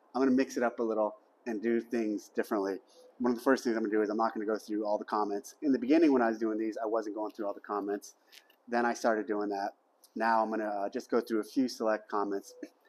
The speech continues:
and I'm not gonna go over everything I did in the last week, but, so let's keep going.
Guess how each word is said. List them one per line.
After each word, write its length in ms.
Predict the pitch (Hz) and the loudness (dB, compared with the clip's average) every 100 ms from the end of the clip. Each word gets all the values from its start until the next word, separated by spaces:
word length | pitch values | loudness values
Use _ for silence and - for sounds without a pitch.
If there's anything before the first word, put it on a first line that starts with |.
| _ | _
and 140 | 143 139 | 0 2
I'm 60 | |
not 220 | 127 127 131 | 4 2 0
gonna 140 | 120 | 0
go 180 | 120 117 | 2 2
over 160 | 110 | 2
everything 300 | 107 110 107 | 0 -2 -6
I 40 | 101 | -4
did 180 | 107 98 _ _ _ _ _ _ - | -6 -6 _ _ _ _ _ _ -6
in 140 | 110 | 0
the 60 | 110 | 2
last 260 | 101 - | 2 0
week, 160 | 107 98 - | -4 -4 -4
but, 180 | 98 - _ _ _ _ _ _ - | -6 -6 _ _ _ _ _ _ -12
so 160 | - 135 | -2 2
let's 180 | 135 262 | 2 4
keep 240 | 147 117 | 0 4
going. 220 | 113 98 | 4 4